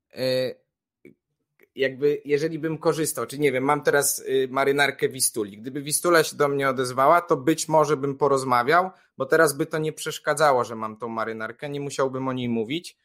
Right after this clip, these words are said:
E, ale, ale jeżeli ktoś mi każe zrobić, nie wiem, zdjęcie w McDonaldzie, czy pokazać jakąś, jakiś kosmetyk albo coś, to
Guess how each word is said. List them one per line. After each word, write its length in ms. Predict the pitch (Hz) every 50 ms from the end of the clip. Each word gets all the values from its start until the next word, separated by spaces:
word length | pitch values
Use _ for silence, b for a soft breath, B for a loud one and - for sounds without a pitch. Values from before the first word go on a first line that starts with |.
| _ _ _ _ _ _ _ _ -
E, 480 | 127 127 127 127 127 123 123 123 127 123 _ _ _ _ _ _
ale, 560 | - 135 143 147 151 151 151 147 147 147 147 143 _ _ _ _ _ _ _ _
ale 220 | 135 139 143 147
jeżeli 380 | 156 156 143 156 165 170 165 160
ktoś 360 | - - 160 160 156 - -
mi 180 | 160 160 147
każe 360 | - 165 156 156 143 151 156 143
zrobić, 560 | 135 151 147 143 139 151 151 - - - 135
nie 120 | 147 143
wiem, 160 | 135 139 135
zdjęcie 600 | 123 123 131 139 143 143 143 - 151 151 143 143
w 260 | 131 131 131 135 135 135
McDonaldzie, 680 | 131 135 135 131 127 139 139 139 139 139 139 135 139 143
czy 120 | - 147
pokazać 640 | 139 - - 139 - 143 139 131 135 139 135 - -
jakąś, 480 | 139 127 - - 131 127 131 127 -
jakiś 280 | - 131 127 - - -
kosmetyk 640 | _ 139 131 - - 139 139 135 139 - 151 139 -
albo 220 | 139 135 131 131 131
coś, 360 | - - 143 143 139 - -
to 240 | - 143 139 139